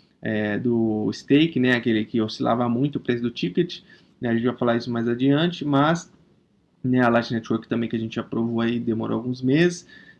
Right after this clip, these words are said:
né, já tá na mainnet. O, a Block Reader agora foi uma proposta na Politeia, né,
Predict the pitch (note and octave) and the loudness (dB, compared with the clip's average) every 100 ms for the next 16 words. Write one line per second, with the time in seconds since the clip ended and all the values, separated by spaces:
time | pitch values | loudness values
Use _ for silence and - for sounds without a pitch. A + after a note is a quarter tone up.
0 | - B2 C3+ C#3 B2 - A#2 A#2+ C3 C#3 | -4 2 4 4 2 -2 -2 0 2 4
1 | D#3 E3 - - C#3+ C#3+ D3+ C#3 C3+ C3 | 4 2 -2 -6 2 4 4 0 -2 0
2 | C#3 C3+ C3 C#3 C3+ B2 B2 C#3 C#3 C#3 | 0 2 2 4 4 4 2 4 2 4
3 | C3+ B2+ C3 - B2+ A2+ A#2+ B2+ C3 B2 | 4 4 0 -8 -10 -6 -4 -4 -4 -2
4 | B2+ B2 - C3 D3+ C#3+ C#3 C3 | -2 -2 0 2 2 2 2 2